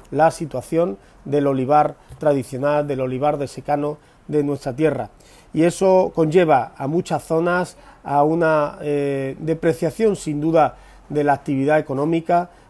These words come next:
pero también conlleva a que haya ofertas como pueden ser, eh, la colocación de falta-, plata-,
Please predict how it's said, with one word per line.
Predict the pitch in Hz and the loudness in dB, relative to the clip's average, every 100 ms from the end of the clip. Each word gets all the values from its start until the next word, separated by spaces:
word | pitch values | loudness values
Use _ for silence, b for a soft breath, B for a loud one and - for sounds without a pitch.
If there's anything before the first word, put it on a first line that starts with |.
| - | -4
pero | 151 147 | -2 0
también | 139 143 185 214 | -2 0 0 0
conlleva | 180 143 143 165 190 202 B B | -2 0 2 2 2 0 B B
a | 143 139 | -6 -6
que | 147 156 165 170 - | -2 2 2 2 0
haya | 151 156 165 170 170 - B | -2 2 4 4 2 -6 B
ofertas | 139 131 220 226 196 156 | -8 -2 0 2 2 2
como | - 139 131 | 0 -4 0
pueden | 165 170 | 2 2
ser, | 143 165 180 160 | 0 0 0 0
eh, | 147 135 | -2 -2
la | 131 139 | -2 -2
colocación | 151 143 139 190 | -2 -2 -4 -4
de | 202 | -4
falta-, | 202 190 180 165 165 208 185 - | -4 -2 -2 -2 -10 -18 -12 0
plata-, | 180 175 180 | 2 2 -4